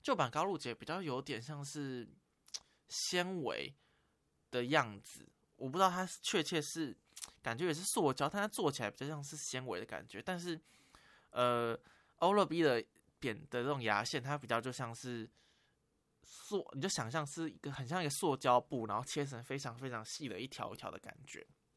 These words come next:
不过既然是扁线，我就觉得算好用了，然后它摩擦力也算 OK，因为，呃，在宝雅或是在屈臣氏比较容易买到的欧乐 B 是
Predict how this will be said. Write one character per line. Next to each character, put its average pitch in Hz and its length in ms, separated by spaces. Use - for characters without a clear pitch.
不 175 120
过 214 140
既 - 140
然 160 100
是 180 80
扁 120 220
线， 147 160
我 120 80
就 131 60
觉 120 100
得 104 80
算 120 220
好 87 180
用 107 180
了， 85 120
然 117 100
后 143 60
它 147 100
摩 110 160
擦 120 220
力 113 180
也 73 320
算 - 160
OK， 113 500
因 247 120
为， 254 80
呃， 123 360
在 226 140
宝 117 300
雅 120 200
或 156 140
是 160 120
在 120 540
屈 - 220
臣 131 240
氏 127 340
比 131 100
较 175 140
容 165 160
易 170 40
买 104 240
到 151 200
的 - 80
欧 131 220
乐 139 140
B 131 440
是 180 340